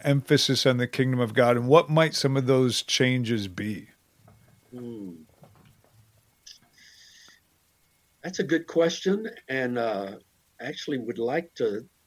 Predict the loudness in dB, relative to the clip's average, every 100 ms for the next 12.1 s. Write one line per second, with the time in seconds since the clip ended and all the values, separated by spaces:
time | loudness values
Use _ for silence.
0 | _ -6 -6 -2 -4 -4 -6 -6 -8 -8
1 | -10 -2 -2 -2 _ _ _ _ _ -8
2 | -4 -4 -2 -2 -2 -2 -4 -6 -10 -16
3 | -4 -2 -2 0 -2 0 0 0 -2 -8
4 | -14 _ _ _ _ -4 0 2 0 -2
5 | -6 -4 -6 -4 -2 0 0 2 2 2
6 | -4 -6 -6 -10 -12 -12 -16 -18 2 4
7 | 4 -4 -8 -8 -6 0 0 0 -2 -2
8 | -2 -2 0 0 -2 -2 0 0 -2 -2
9 | -4 -4 -10 -14 _ _ _ _ _ -2
10 | 2 4 2 -2 _ _ _ _ _ _
11 | _ _ _ _ -10 -4 2 4 4 0